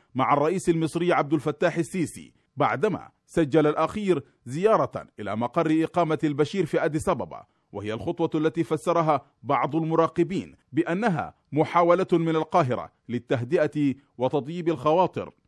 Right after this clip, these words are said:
بعدما سحبت الحكومة السودانية سفيرها من القاهرة.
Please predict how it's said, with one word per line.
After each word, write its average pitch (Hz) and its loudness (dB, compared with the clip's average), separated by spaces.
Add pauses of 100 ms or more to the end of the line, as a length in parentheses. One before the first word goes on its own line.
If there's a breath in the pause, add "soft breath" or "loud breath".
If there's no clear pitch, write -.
(120)
بعدما 123 -2
سحبت 147 -4
الحكومة 151 -2
السودانية 151 -2 (180)
سفيرها 151 0
من 147 0
القاهرة. 131 -2